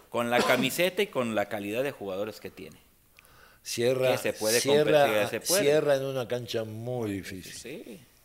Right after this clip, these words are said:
Speaker 2: Yo
Speaker 1: Pero América es un equipo, sabemos que está hecho para esas
Speaker 2: yo
Speaker 1: cosas.
Speaker 2: entiendo que debe haber muchos fanáticos del América, mucho, mucho
Speaker 1: A ver,
Speaker 2: afi-,
Speaker 1: si alguien
Speaker 2: aficionado.
Speaker 1: estaba, y no lo van a decir públicamente, nadie lo va a decir,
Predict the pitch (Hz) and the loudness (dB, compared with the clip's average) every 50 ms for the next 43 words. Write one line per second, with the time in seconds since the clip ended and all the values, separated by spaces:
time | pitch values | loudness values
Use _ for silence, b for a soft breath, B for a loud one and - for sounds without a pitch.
0 | b b b b b b - - 98 117 127 139 151 156 160 170 196 190 190 175 | b b b b b b -12 -4 0 4 4 6 6 6 4 4 2 0 -2 -4
1 | 170 185 185 175 139 - - 151 151 202 165 - 120 101 98 123 156 180 - - | -6 -6 -6 -6 -6 -6 -6 -6 -6 -6 -6 -6 -6 -6 -4 -4 -4 -6 -6 -8
2 | - 101 - - 123 135 147 - 185 165 - 113 95 113 - - 156 - 113 123 | -10 -12 -10 -8 -8 -8 -8 -10 -12 -12 -10 -12 -12 -12 -12 -12 -8 -4 -2 -2
3 | 127 131 117 - 127 131 135 135 123 98 98 110 110 110 113 113 113 110 107 107 | -2 -2 -2 -2 -2 0 0 -2 -2 -2 -2 0 0 2 2 2 2 2 2 0
4 | 110 113 113 113 113 - - 98 85 104 104 110 113 107 87 101 82 98 98 92 | 0 -2 -2 -4 -8 -8 -10 -10 -8 -8 -6 -6 -6 -6 -8 -10 -10 -10 -8 -8
5 | 92 98 95 98 98 101 104 110 117 117 117 104 92 104 95 95 101 110 101 - | -8 -8 -8 -8 -8 -8 -6 -6 -4 -4 -6 -6 -8 -10 -10 -10 -10 -12 -12 -12
6 | - 92 92 90 87 82 - - B B B B B B B - - 90 95 95 | -10 -10 -8 -8 -8 -10 -12 -14 B B B B B B B -20 -20 -20 -16 -14
7 | 101 101 98 101 117 143 143 113 107 107 - 143 143 160 175 185 - 190 202 185 | -14 -10 -6 -2 0 0 0 -2 -4 -6 -6 -2 0 0 2 2 2 0 -2 0
8 | 160 113 113 113 147 147 151 143 131 113 - - - - - - 113 107 113 120 | -2 -2 0 2 4 4 6 6 4 2 0 -4 -14 -20 -18 -14 -8 -6 -2 -2
9 | 117 123 120 117 113 98 - - 113 - 120 117 120 113 - - 98 110 120 117 | 0 0 -2 -2 -4 -6 -8 -10 -12 -12 -10 -10 -8 -8 -8 -8 -8 -8 -8 -8
10 | - 110 101 110 123 127 139 131 110 95 107 113 117 - - 139 131 107 | -8 -6 -4 -2 0 0 0 -2 -2 -2 -2 -4 -4 -4 -8 -10 -10 -12